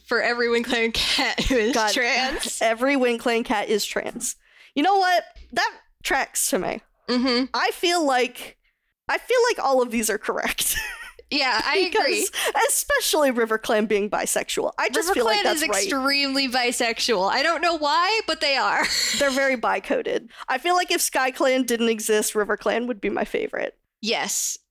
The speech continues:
Speaker 1: River
Speaker 2: <laughs>
Speaker 1: Clan, I don't know. My favorite really flip-flops a lot.
Speaker 2: Oh,
Speaker 1: Because
Speaker 2: yeah.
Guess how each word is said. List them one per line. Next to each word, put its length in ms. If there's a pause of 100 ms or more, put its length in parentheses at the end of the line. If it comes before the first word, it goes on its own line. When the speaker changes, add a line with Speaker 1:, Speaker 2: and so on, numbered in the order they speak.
Speaker 1:
River 240
Speaker 2:
<laughs> 160
Speaker 1:
Clan, 920 (400)
I 440
don't 220
know. 520
My 240
favorite 440
really 260
flip-flops 640
a 40
lot. 380 (300)
Speaker 2:
Oh, 180
Speaker 1:
Because 180
Speaker 2:
yeah. 180